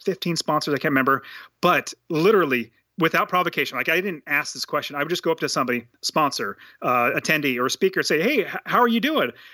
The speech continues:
They would say, "Oh, man, I'm doing fantastic." And I wouldn't even ask the question. They would, but they would say, "I am absolutely loving it. This is an amazing conference. And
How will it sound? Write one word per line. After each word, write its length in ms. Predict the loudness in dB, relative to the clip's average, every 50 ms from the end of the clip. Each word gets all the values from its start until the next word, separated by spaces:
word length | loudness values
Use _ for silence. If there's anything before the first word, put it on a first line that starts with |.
| -20 _ _
They 80 | 0 0
would 140 | 0 0
say, 100 | 0 -2 0
"Oh, 200 | 0 0 2 2
man, 180 | 2 2 2
I'm 140 | 2 2 2
doing 180 | 2 2 0 0
fantastic." 880 | -2 -2 -4 -4 -4 -6 -6 -2 0 2 2 2 2 0 -2 -2 0 0
And 140 | 0 2 2
I 60 | 4
wouldn't 180 | 4 4 2
even 140 | 2 2 2
ask 180 | 0 0 0 -4
the 80 | -8
question. 320 | -2 -2 -2 0 0 -2 -2
They 80 | 0
would, 240 | 0 0 -2 -2 -4
but 80 | -4 0
they 120 | 0 0
would 120 | 0 0 0
say, 280 | 2 2 2 2 0 -4 -12 -20 -20 -20 -20 _ _ _
"I 140 | 0 2 2
am 200 | 2 0 -2 -4 _ _ _ -4
absolutely 520 | -2 -2 -2 0 2 2 2 2 2 2
loving 260 | 2 0 2 2 0
it. 180 | -2 -2 -4 -4
This 200 | -4 -2 0 0
is 120 | -2 -4 -4
an 220 | -4 -2 -2 0
amazing 520 | 0 0 0 0 2 2 2 2 2 0 0
conference. 500 | 0 0 0 0 0 -2 -2 -2 -4 -6 -8 -16 -20 -20 _ _
And 340 | 0 2 2 2 2 0